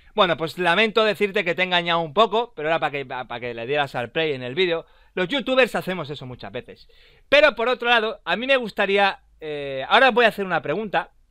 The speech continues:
antes de, de ponerme a subrayar con mi herramienta. A mí me gustaría haceros una pregunta y me gustaría que, por favor, todos aquellos, aquellas, eh, personas humanas o no humanas, ¿vale? Cual-, cualquier, eh, ser vivo, animal o vegetal, mineral,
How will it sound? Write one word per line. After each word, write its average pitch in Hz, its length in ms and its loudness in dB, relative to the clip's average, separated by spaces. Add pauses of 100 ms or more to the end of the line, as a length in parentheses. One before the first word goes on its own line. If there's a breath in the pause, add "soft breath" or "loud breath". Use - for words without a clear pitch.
(280)
antes 214 480 0
de, 139 840 -2
de 139 140 -4
ponerme 165 320 -4
a 151 40 -4
subrayar 147 440 -4
con 139 160 -10
mi 135 80 -10
herramienta. 165 560 -4 (600 soft breath)
A 160 60 2
mí 226 100 4
me 269 80 2
gustaría 220 340 4
haceros 214 260 -2
una 196 120 -2
pregunta 180 280 -4
y - 20 -4
me 185 80 -2
gustaría 180 300 0
que, 202 80 -2
por 175 140 -4
favor, 180 260 -2
todos 247 280 2
aquellos, 185 440 -2
aquellas, 170 640 0 (340 soft breath)
eh, 139 800 -2
personas 185 440 0 (200)
humanas 185 560 -2
o 151 100 -6
no 196 140 0
humanas, 190 380 0
¿vale? 185 260 2
Cual-, 160 240 -4
cualquier, 185 460 2
eh, 190 320 -4
ser 202 320 0
vivo, 185 440 -2
animal 156 360 0
o 170 80 0
vegetal, 156 640 0
mineral, 143 560 2